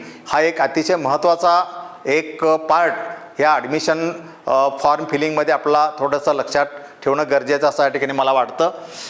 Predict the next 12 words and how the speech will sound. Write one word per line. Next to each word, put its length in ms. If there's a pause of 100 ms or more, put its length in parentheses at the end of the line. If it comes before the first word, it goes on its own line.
(160)
त्यानंतर, 500
अ, 400 (1120)
details 440
that 340 (180)
cannot 300
be 520
changed 320
after 560 (120)
submission. 540 (840)
फॉर्म 460 (140)
फिलअप 300
केल्यानंतर 720